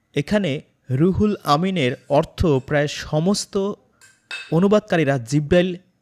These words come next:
করেছেন। বলা হচ্ছে বিশ্বস্ত আত্মা রুহুল আমিন বা জিব্রাইল একে নিয়ে অবতরণ করেছে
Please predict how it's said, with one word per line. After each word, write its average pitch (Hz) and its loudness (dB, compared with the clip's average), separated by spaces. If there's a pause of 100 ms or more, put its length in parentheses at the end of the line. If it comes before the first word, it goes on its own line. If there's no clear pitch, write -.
(280)
করেছেন। 120 -2 (460)
বলা 135 2
হচ্ছে 185 -2 (380)
বিশ্বস্ত 160 -2 (360)
আত্মা 127 -4 (520)
রুহুল 156 0 (200)
আমিন 143 -2 (440)
বা 120 0
জিব্রাইল 151 0 (560)
একে 151 0
নিয়ে 151 -2
অবতরণ 156 0
করেছে 131 -4